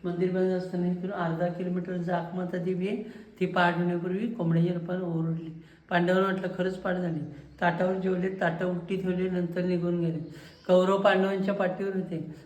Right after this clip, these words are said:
पहाटेपूर्वी मंदिर तयार नाही झालं. मंदिराचे वरचे कळस राहिलेत बघा, हे कळस, शिखर आणि हे चारी खांब बघा.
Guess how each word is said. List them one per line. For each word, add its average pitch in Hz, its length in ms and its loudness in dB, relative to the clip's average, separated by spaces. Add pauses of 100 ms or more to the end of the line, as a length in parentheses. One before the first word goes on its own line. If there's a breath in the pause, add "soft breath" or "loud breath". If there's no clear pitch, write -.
(140)
पहाटेपूर्वी 185 560 0
मंदिर 190 420 -2
तयार 185 220 0
नाही 190 160 2
झालं. 175 240 0 (340 loud breath)
मंदिराचे 185 500 2
वरचे 180 480 -2
कळस 185 300 0
राहिलेत 165 320 2
बघा, 156 420 -4
हे 165 140 0
कळस, 165 220 -2 (400 loud breath)
शिखर 170 280 -2 (380 loud breath)
आणि 185 160 2
हे 190 360 2
चारी 180 220 2
खांब 170 340 -2
बघा. 131 240 -6